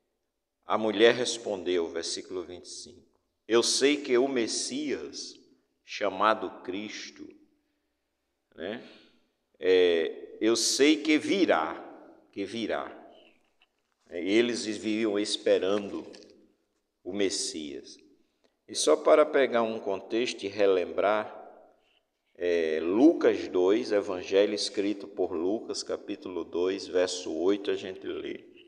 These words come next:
"Havia naquela mesma região pastores que vinham do campo e guardavam os seus rebanhos durante as vigílias da noite.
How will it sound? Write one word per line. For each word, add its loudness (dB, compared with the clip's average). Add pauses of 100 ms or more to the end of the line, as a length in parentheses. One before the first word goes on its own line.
(1000)
"Havia 6
naquela 4
mesma 2
região 0
pastores 0
que -2
vinham 0
do -6
campo -2
e -6
guardavam 2
os -8
seus 2
rebanhos -4 (680)
durante 8
as 8
vigílias -4
da 2
noite. -6